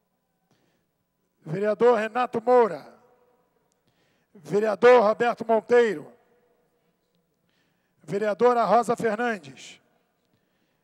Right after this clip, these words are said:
Vereador Rubens Andrade. Vereador S. Ferraz.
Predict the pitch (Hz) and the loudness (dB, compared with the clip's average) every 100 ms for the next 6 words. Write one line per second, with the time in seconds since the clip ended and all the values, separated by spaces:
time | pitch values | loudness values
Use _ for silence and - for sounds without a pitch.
0 | _ _ 151 202 220 202 240 254 240 175 | _ _ -8 -4 -2 4 8 8 6 2
1 | 247 240 202 226 202 233 220 185 - 254 | -4 -4 -6 -8 -6 -6 -6 -8 -16 -20
2 | _ _ _ _ _ _ _ _ _ _ | _ _ _ _ _ _ _ _ _ _
3 | _ _ _ _ _ _ 156 196 220 208 | _ _ _ _ _ _ -12 -6 -6 -4
4 | 233 247 220 - 226 240 - 240 208 233 | -2 -2 -6 -6 -2 -2 -2 -4 -2 -2
5 | 190 131 - - | -4 -10 -20 -20